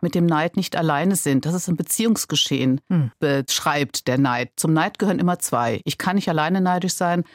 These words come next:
Speaker 1: deshalb bin ich immer, wenn ich neidisch bin, mich neidisch fühle, mich unglücklich fühle, weil ich neidisch bin, immer in Beziehung zu einem anderen Menschen oder zu mehreren anderen Menschen. Und das finde ich sehr spannend, weil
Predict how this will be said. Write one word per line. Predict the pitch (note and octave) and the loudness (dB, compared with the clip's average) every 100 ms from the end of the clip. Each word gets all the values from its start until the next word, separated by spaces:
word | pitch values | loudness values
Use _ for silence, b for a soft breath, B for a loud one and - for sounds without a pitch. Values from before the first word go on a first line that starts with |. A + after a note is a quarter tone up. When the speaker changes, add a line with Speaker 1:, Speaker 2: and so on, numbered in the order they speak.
| b | b
Speaker 1:
deshalb | E3+ F3 | -4 -2
bin | F3+ | 0
ich | E3+ - | -2 0
immer, | - A#3 | 0 2
wenn | G3 F#3+ | 2 -2
ich | F3+ - - b b b - | -4 -8 -14 b b b -2
neidisch | D3 D#3+ D#3 - | 0 0 -2 -4
bin, | F3+ A3+ C#4 | 0 2 2
mich | G3 D3+ | 2 -2
neidisch | D#3 C#3+ C#3+ - | 0 0 -2 -4
fühle, | - G#3 G#3+ G3+ G3 b b b b b | -2 0 0 0 -4 b b b b b
mich | - F3 | -2 0
unglücklich | A3 D4+ B3 - G#3+ | 2 2 2 0 -2
fühle, | A#3 F#3 | 0 0
weil | E3 G#3 | 0 0
ich | A3+ | 0
neidisch | G3+ F#3+ F3 | 0 0 -2
bin, | F#3+ | -2
immer | - A#3 | 2 2
in | G#3 F#3 | 2 -2
Beziehung | - _ - - A#3+ A#3 | -6 _ -4 0 2 2
zu | A3 | 2
einem | F#3 F3+ | 0 2
anderen | E3+ F3 E3 | 0 2 2
Menschen | C#3+ E3+ D#3+ | 2 0 0
oder | C#3+ | -2
zu | - | 0
mehreren | C#3+ C#3+ C#3 | 0 2 0
anderen | - A#2 A#2 | -2 -2 0
Menschen. | A2+ A#2 B2 | 0 -2 -2
Und | C3 | -2
das | D#3 - - | -2 -4 -8
finde | - G#3 G3+ | -2 0 0
ich | - | -2
sehr | F3 F3 | 0 0
spannend, | - - F#3+ A3 F3 - | -4 -6 0 2 2 0
weil | E3 D3+ | -2 -2